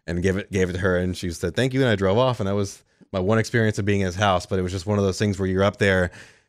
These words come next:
and it's like, not saying I wanna manifest living that same lifestyle, but just a lifestyle where you don't have to worry, or you don't have to think about, "Where's my next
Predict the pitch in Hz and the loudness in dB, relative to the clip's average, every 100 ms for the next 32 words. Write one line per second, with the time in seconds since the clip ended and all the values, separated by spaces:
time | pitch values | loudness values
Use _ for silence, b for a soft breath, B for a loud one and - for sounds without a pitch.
0 | B 104 101 113 101 120 131 117 135 113 | B -2 0 2 0 0 0 0 0 2
1 | 107 104 110 107 101 101 98 104 101 95 | 2 2 2 0 2 0 2 2 4 0
2 | 90 107 113 _ _ _ - 101 95 92 | 0 0 0 _ _ _ -4 -2 2 2
3 | 92 85 95 87 87 92 B B 117 131 | 2 0 -2 0 0 -2 B B -2 0
4 | - 113 110 110 131 113 110 107 113 113 | 0 2 2 2 2 2 4 2 0 0
5 | 117 110 - 113 104 92 80 B B B | -2 -2 0 2 2 2 0 B B B
6 | 85 101 104 78 82 - 98 95 101 - | 0 2 2 0 -6 -6 -2 0 -2 -2
7 | 95 - 107 98 92 90 90 87 78 - | -6 -2 -2 -2 -2 0 2 2 -2 -8
8 | _ _ 85 92 87 90 90 85 - | _ _ -2 0 0 0 0 -2 -8